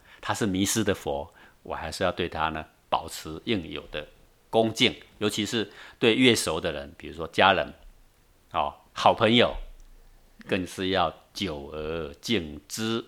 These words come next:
哎，这样这个德性呢的第三个德就能够建立起来。所以我们教小孩的时候啊，要两个都给他，要教他这个德，就把弊端告诉他，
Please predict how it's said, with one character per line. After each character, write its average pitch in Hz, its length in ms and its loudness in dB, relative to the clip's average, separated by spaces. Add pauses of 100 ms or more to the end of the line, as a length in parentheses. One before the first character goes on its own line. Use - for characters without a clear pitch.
(300)
哎， 78 240 -8
这 110 100 -2
样 98 140 0
这 95 100 -4
个 90 80 -2
德 80 180 -6
性 85 260 -6
呢 76 220 -8
的 87 100 -6
第 - 140 0
三 87 180 -2
个 85 80 -4
德 69 200 -10 (420)
就 90 100 -6
能 76 100 -6
够 80 100 -8
建 80 160 -4
立 80 100 -8
起 - 160 -10
来。 - 160 -14 (420)
所 135 200 4
以 147 40 8
我 110 120 6
们 113 240 2
教 127 140 6
小 101 200 6
孩 92 120 4
的 98 100 0
时 95 180 -6
候 107 120 2
啊， 92 100 2
要 104 80 2
两 87 160 -4
个 85 80 -8
都 87 100 -4
给 78 140 -8
他， 78 260 -8
要 139 80 2
教 147 200 12
他 147 100 12
这 156 80 6
个 131 80 8
德， 98 240 0
就 - 120 2
把 98 140 2
弊 117 140 4
端 98 160 4
告 98 120 6
诉 90 140 -6
他， 80 240 -8